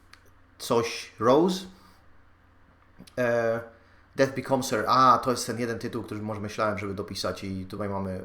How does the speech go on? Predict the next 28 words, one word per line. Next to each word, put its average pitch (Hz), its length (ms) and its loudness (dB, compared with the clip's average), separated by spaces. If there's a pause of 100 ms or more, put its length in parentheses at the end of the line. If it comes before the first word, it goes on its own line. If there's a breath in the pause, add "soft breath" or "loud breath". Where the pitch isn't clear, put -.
<laughs> 107 120 -8
była 110 200 -2
zgadnięta 101 520 -4 (280)
w - 40 -12
jednym, 98 240 -4
bo 95 80 -6
grała 98 360 0
przecież - 300 -12
z - 20 -12
Meryl 95 200 -8
Streep - 360 -10
i 98 120 -8
Bruce'em 101 360 -8
Willisem. 101 320 -6 (1300 loud breath)
No 127 140 0
i 127 60 0
najrzadziej 117 400 -2
zgadywane, 113 440 -2
no, 107 120 -2
na 98 60 -4
przykład 98 220 -6
Bette 104 140 -4
Midler 101 260 -4
grała 98 220 -2
w - 220 -14
Rodzinie 107 300 -6
Adamsów 95 400 -6
dwa, 101 420 -4